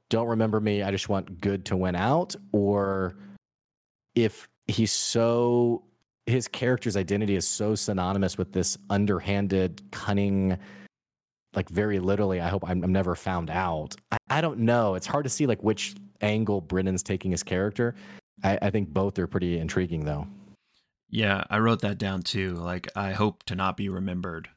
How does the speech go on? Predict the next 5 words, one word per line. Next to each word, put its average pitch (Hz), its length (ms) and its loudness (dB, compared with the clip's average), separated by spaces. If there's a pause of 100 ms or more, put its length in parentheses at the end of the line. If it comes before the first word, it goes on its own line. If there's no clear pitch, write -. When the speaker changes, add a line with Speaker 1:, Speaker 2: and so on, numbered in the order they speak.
(200)
Speaker 2:
Um, 90 460 -10 (160)
<clears throat> 139 320 -4 (340)
which, - 400 -6 (960)
yeah, 107 340 4 (120)
I, 107 180 0